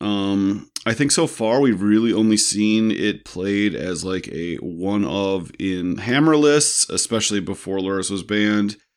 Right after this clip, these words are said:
and then in sort of, like, the, um, I don't know what you wanna call it, the Jiggy Wiggy Jeskai, uh, Mill list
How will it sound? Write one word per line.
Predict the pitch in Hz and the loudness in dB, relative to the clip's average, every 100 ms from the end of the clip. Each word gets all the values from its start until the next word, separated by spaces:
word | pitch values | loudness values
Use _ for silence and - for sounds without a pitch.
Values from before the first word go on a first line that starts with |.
| _ _ | _ _
and | 104 104 | 2 2
then | 107 107 107 104 | 4 4 4 4
in | 107 104 110 110 | 4 2 2 4
sort | 107 110 107 101 | 4 2 0 0
of, | 101 | -2
like, | 98 98 98 | -2 -4 -6
the, | - 95 98 98 | -6 -4 -2 -2
um, | 92 90 82 80 71 85 _ _ _ _ _ _ - | -4 -6 -8 -8 -8 -10 _ _ _ _ _ _ -8
I | 101 | -4
don't | |
know | 95 | 0
what | 98 90 | 0 -2
you | |
wanna | 95 95 | -4 -4
call | 98 98 | -2 -2
it, | 98 | -2
the | 98 | -4
Jiggy | 85 101 101 | 0 0 2
Wiggy | 101 104 101 98 101 104 98 98 | 2 2 0 0 0 2 2 0
Jeskai, | 95 95 101 95 - 98 95 95 95 95 92 - _ _ _ _ - | -2 -2 -2 -2 -4 -6 -6 -4 -4 -2 -4 -8 _ _ _ _ -14
uh, | 87 85 73 53 52 | -12 -10 -10 -8 -4
Mill | 98 101 107 113 117 117 73 | 0 2 2 2 0 -2 -2
list | 120 123 123 - - - | 0 2 0 -2 -4 -8